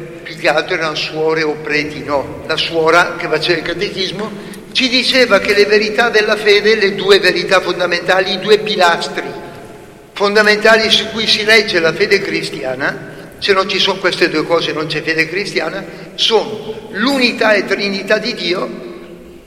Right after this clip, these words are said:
l'incarnazione, passione, morte e risurrezione di nostro Signore Gesù Cristo.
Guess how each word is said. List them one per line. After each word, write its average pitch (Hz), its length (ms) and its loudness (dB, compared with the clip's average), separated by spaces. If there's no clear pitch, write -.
l'incarnazione, 226 800 2
passione, 202 420 0
morte 196 340 0
e 175 40 -4
risurrezione 208 600 0
di 202 60 -2
nostro 180 300 -2
Signore 156 420 -2
Gesù 135 280 -6
Cristo. - 420 -14